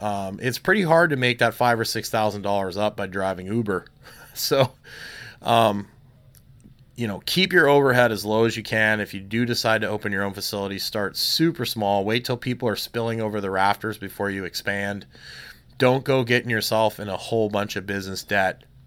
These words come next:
um, just to buy all the fancy machines and equipment.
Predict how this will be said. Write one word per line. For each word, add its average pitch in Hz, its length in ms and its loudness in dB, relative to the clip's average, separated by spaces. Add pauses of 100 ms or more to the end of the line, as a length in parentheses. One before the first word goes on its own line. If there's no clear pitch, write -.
(180)
um, 92 320 -6
just - 240 -4
to 110 60 -4
buy 107 260 4
all 104 240 2
the 95 100 -4
fancy 104 400 -4
machines 104 580 -6
and 90 240 -12
equipment. 101 520 -10